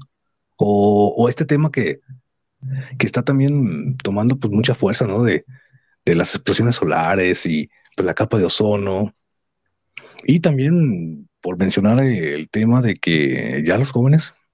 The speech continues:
eh, están muy clavados en, en videojuegos. O sea, no digo que, que sea malo, pero tampoco es bueno. Yo pienso que lo que, lo correcto de todo, igual las redes, ¿eh? Las redes sociales, es dar, darte un espacio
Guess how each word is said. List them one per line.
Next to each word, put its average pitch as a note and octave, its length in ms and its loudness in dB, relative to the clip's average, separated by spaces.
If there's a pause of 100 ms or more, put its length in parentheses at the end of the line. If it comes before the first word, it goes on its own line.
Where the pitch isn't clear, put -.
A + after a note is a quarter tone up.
(440)
eh, E2 260 2
están G#2+ 300 0
muy B2+ 260 2
clavados B2+ 600 2
en, D2+ 480 -4 (160)
en G2+ 140 2
videojuegos. G2 720 0
O - 20 -6
sea, G#2 180 0 (200)
no C3 120 2
digo E3+ 260 2
que, G#2 380 -8 (360)
que - 140 -4
sea C#3 200 0
malo, C3 440 -4 (1300)
pero G#2+ 160 0
tampoco G2+ 400 -2
es A2+ 100 -4
bueno. F2+ 480 -2 (260)
Yo G3 120 4
pienso B2+ 220 0
que C#3 100 0
lo B2 140 -4
que, - 160 -8
lo G2+ 160 0
correcto C3+ 500 -2 (140)
de - 180 0
todo, A#2+ 360 -4 (380)
igual F2+ 260 4
las D3 120 -2
redes, G#2 320 -2
¿eh? A2+ 200 -2
Las D#2+ 140 0
redes G2 160 0
sociales, - 500 -2 (340)
es - 120 2
dar, D#3 200 0
darte C3+ 240 0
un F3 80 4
espacio C#3+ 560 -2